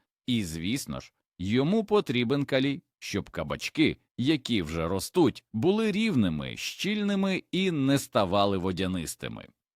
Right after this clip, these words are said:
Тому, якщо ви хочете, щоб ваш кабачковий конвеєр працював без збоїв аж до осені,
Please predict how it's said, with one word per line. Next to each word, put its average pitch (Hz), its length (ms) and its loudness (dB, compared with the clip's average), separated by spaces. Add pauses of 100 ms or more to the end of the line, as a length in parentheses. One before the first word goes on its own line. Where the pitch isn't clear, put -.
(100)
Тому, 135 440 4
якщо 123 380 0
ви 131 100 0
хочете, 123 420 0
щоб 107 360 -2
ваш 110 220 4
кабачковий 98 640 0
конвеєр 123 680 2 (120)
працював 143 760 4
без 85 220 -2
збоїв 98 640 2 (100)
аж 123 240 4
до 127 280 2
осені, 80 560 0